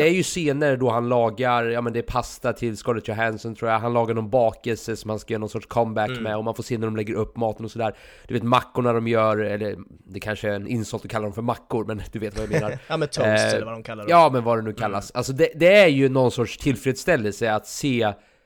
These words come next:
Speaker 1: en craftsman i sin craft.
Speaker 2: Mm.
Speaker 1: Så, eh, det vill jag ju lyfta fram.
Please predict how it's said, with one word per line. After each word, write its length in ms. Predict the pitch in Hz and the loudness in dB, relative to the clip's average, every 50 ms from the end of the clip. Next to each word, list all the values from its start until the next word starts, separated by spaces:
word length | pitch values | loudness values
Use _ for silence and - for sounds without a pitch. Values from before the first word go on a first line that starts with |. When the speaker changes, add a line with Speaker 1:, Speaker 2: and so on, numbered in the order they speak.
| _ _ _ _ | _ _ _ _
Speaker 1:
en 400 | 120 120 117 110 104 101 101 101 - | 0 0 0 0 -2 -4 -6 -8 -8
craftsman 840 | - - - 147 143 131 117 - - - - - 117 107 101 101 104 - | -4 0 4 6 6 6 6 4 -2 -16 -12 -8 -6 -4 -4 -4 -6 -8
i 160 | 123 123 104 | -8 -8 -8
sin 220 | 98 - 113 107 104 | -8 -8 -8 -10 -4
craft. 540 | - - 143 101 - - - - - - _ | -2 0 0 0 -2 -6 -14 -20 -20 -18 _
Speaker 2:
Mm. 300 | 131 131 123 117 110 117 - - - | -14 -12 -12 -12 -14 -16 -18 -20 -20
Speaker 1:
Så, 420 | - - - - 139 123 117 113 110 | -16 -12 -4 0 0 2 2 4 4
eh, 320 | 110 110 110 110 107 107 - - _ _ _ | 4 4 2 2 0 -2 -6 -10 _ _ _
det 180 | 139 143 190 208 | 4 6 6 8
vill 100 | 180 156 | 8 6
jag 80 | 127 | 6
ju 80 | 110 107 | 4 2
lyfta 220 | 104 98 - 120 113 | 0 -4 -4 -6 -4
fram. 280 | - 110 - - 107 | -4 -6 -6 -6 -10